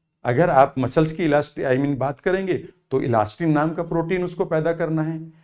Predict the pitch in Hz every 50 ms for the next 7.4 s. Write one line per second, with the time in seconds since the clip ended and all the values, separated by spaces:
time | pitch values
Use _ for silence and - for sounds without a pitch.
0 | _ _ _ - - 180 - 269 - - 143 123 131 - - 117 101 98 113 127
1 | 147 156 156 - - 165 - _ _ _ _ _ _ _ _ _ _ - 277 262
2 | 208 220 247 254 - - 196 196 196 226 254 233 160 156 160 180 196 196 170 160
3 | 165 170 131 117 117 107 104 104 113 113 120 117 208 214 208 120 226 - 147 147
4 | 143 147 185 202 208 202 - 165 143 135 131 160 196 190 160 160 160 113 104 110
5 | 127 131 123 107 92 92 - - 98 101 104 _ _ _ _ _ _ _ - 196
6 | 160 143 - - 165 190 202 - 175 151 131 147 175 156 - 85 113 131 131 127
7 | 104 98 95 - 101 98 95 101